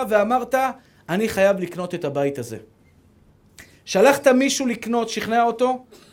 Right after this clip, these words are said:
אמר לו, היה לי פעם יהודי שחזר בתשובה, היה עשיר גדול, היה לו פנטהאוז ברמת השרון.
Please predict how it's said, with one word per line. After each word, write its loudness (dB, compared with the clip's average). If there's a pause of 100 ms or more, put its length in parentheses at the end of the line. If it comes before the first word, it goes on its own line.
(420)
אמר 4
לו, 2 (120)
היה 0
לי -2
פעם 2
יהודי -4
שחזר -4
בתשובה, -4
היה 0
עשיר -8
גדול, -4 (580)
היה 0
לו 0
פנטהאוז 0
ברמת -4
השרון. -8